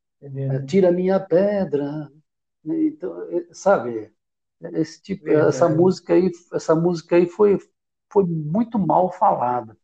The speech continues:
Speaker 2: E
Speaker 1: É.
Speaker 2: outras músicas aí também que eu já vi gente
Speaker 1: É
Speaker 2: metendo pau.
Speaker 1: verdade.
Speaker 2: Então, por isso
Speaker 1: É.
Speaker 2: que a gente tem que tomar cuidado na hora de, de
Speaker 1: Cuidado,
Speaker 2: gravar.
Speaker 1: isso. Sempre, né, Jairo, escrever letra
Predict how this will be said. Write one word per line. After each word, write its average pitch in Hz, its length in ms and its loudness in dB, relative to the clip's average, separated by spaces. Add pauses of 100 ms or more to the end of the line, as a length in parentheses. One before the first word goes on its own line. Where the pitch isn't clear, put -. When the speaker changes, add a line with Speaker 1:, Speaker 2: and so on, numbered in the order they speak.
(540)
Speaker 2:
E 220 460 2
Speaker 1:
É. 196 60 6
Speaker 2:
outras 202 500 6
músicas 156 580 0
aí 147 340 0
também 139 420 -2
que 160 100 -4
eu 151 80 2
já 135 160 2
vi 127 460 -2
gente 131 300 -12 (280)
Speaker 1:
É 151 200 -2
Speaker 2:
metendo 185 140 2 (120)
pau. 135 320 0
Speaker 1:
verdade. 127 140 -16 (500)
Speaker 2:
Então, 160 240 -2
por 151 140 0
isso 185 100 0
Speaker 1:
É. - 20 -12
Speaker 2:
que 202 80 0
a 208 60 2
gente 202 80 -6
tem 196 120 -2
que 202 100 -12
tomar 202 360 0
cuidado 165 600 0
na 170 160 -2
hora 160 180 0
de, 156 100 -2 (220)
de 120 100 -2
Speaker 1:
Cuidado, - 20 -
Speaker 2:
gravar. 117 520 -2 (180)
Speaker 1:
isso. - 380 -20 (360)
Sempre, 208 1400 0
né, 175 220 0
Jairo, 135 600 -6 (640)
escrever 175 520 2
letra 180 440 0